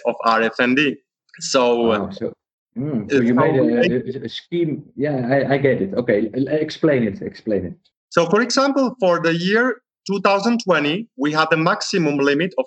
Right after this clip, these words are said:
Speaker 1: five billion token. We didn't reach it. So these tokens are the excess of the, the, um, one billion that is left is going to be left for other years. And for this, the year of twenty twenty-one,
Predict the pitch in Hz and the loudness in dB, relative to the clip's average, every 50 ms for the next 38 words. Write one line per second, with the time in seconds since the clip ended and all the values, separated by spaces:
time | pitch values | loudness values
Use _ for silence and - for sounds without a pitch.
0 | - - 143 139 151 151 127 - - 135 123 120 123 123 131 127 185 190 208 196 | 0 0 2 2 2 0 0 0 0 0 2 2 2 0 2 2 0 0 0 -2
1 | - 117 110 107 120 117 131 123 127 131 131 - 208 233 240 - - 160 165 170 | -4 -6 -4 -2 -2 0 0 0 0 0 0 0 0 0 0 0 -2 -2 -2 -4
2 | - _ _ - - - 143 131 127 127 123 127 - - _ _ _ _ _ 117 | -6 _ _ -8 -2 0 2 2 2 0 -2 -4 -8 -14 _ _ _ _ _ -4
3 | 117 151 156 165 165 165 160 - 175 160 160 - 160 160 160 160 143 131 123 120 | 0 0 2 2 0 -2 0 0 0 2 2 2 0 0 0 0 2 2 2 2
4 | 117 117 - - - - _ 123 120 117 113 110 - 147 151 - - 180 170 - | 2 2 0 -2 -6 -6 _ 0 2 2 2 0 0 -2 -2 0 -2 -2 0 0
5 | 175 170 156 143 135 135 - 131 127 131 123 120 117 113 110 110 107 - _ _ | 0 0 2 2 0 0 -2 -2 0 0 2 2 2 0 -2 -4 -8 -14 _ _
6 | _ _ _ _ 107 117 147 160 175 165 180 175 165 165 165 156 147 147 160 165 | _ _ _ _ -2 0 0 0 2 0 0 0 0 0 0 0 0 0 -2 -4
7 | 160 - - 147 139 139 139 - 139 131 - 139 135 135 135 - - 139 123 127 | -6 -2 0 0 0 0 -2 -6 -10 -6 -2 -2 0 0 -2 -2 -4 -4 -2 0
8 | 131 127 123 123 123 123 120 117 113 107 _ _ _ _ _ - 117 123 131 131 | 0 0 2 0 0 0 -2 -2 -4 -8 _ _ _ _ _ -2 0 0 0 0
9 | - - - - 127 123 - 135 147 151 165 156 131 120 123 151 175 - - - | -4 -6 -2 0 0 0 2 2 2 2 2 2 2 2 0 0 -2 -4 -10 -8
10 | - 120 127 120 - - 165 165 156 135 135 143 139 - - - - _ _ _ | -4 -4 -4 -4 0 0 0 0 2 0 -2 -4 -4 -6 -10 -14 -18 _ _ _
11 | _ - 131 123 123 123 135 147 156 165 151 139 - - - 147 151 151 170 175 | _ -2 0 0 0 0 0 0 0 0 0 -2 -4 -4 -2 -2 0 0 0 -2
12 | 170 160 151 151 160 165 139 123 104 110 143 208 | 0 0 0 0 0 0 0 0 0 -2 -4 -8